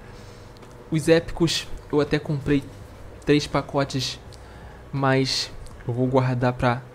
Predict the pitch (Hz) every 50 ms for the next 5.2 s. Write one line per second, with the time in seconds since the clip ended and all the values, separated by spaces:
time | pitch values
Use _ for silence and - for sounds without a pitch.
0 | - - - - - - - - - 131 127 127 127 - - - - - - -
1 | - - - 160 151 147 147 151 - - 127 135 135 131 - 139 127 135 127 127
2 | 123 - - - 135 143 135 - - - - - - - - - - - 156 160
3 | 160 160 160 135 - - 143 139 131 131 - 147 131 - 139 127 127 - - -
4 | - - - - - - 135 127 127 127 127 123 117 113 117 127 139 143 147 143
5 | 135 127 113